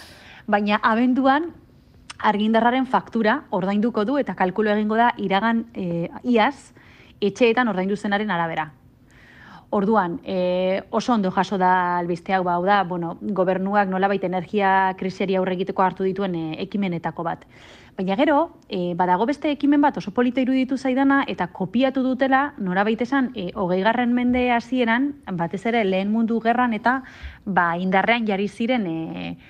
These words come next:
ba, proiektuen baitan, eta da beroaren gela edo lokala.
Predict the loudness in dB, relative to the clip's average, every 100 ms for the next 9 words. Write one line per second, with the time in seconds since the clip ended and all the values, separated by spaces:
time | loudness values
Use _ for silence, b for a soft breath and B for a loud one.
0 | b b -6 0 0 0 0 -2 -2 -2
1 | 0 0 -2 -4 -2 0 2 0 0 0
2 | 2 4 4 4 4 0 0 0 0 -2
3 | -4 -4 0 0 0 0 -2 -2 -6